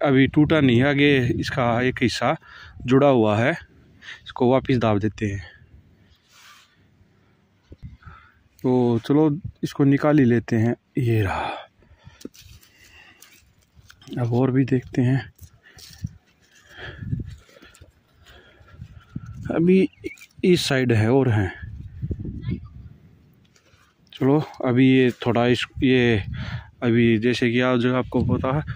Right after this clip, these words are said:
अठारह फरवरी है, इसको इन सभी आलूओं की खुदाई होगी होली के आसपास।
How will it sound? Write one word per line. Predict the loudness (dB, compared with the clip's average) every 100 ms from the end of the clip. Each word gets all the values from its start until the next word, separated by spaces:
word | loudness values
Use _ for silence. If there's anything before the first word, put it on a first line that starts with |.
| -10
अठारह | -4 0 0 -2
फरवरी | -2 0 2 2
है, | 2 -2 -6 -12 -8 -8 -8 -10 -10 -10 -4
इसको | -4 0 2 4 2 0 -4 -2
इन | 0 0
सभी | 2 2 4
आलूओं | 4 4 2
की | 0
खुदाई | -2 -2 2 4
होगी | 2 2 2 2 0 -6 -6 -4 -2 -4 -6 -14 -20 -20 -20 -20 -20 -18 -2
होली | 0 2 2
के | 2 0 -2 -6 -8 -2
आसपास। | -2 -2 -2 -2 -2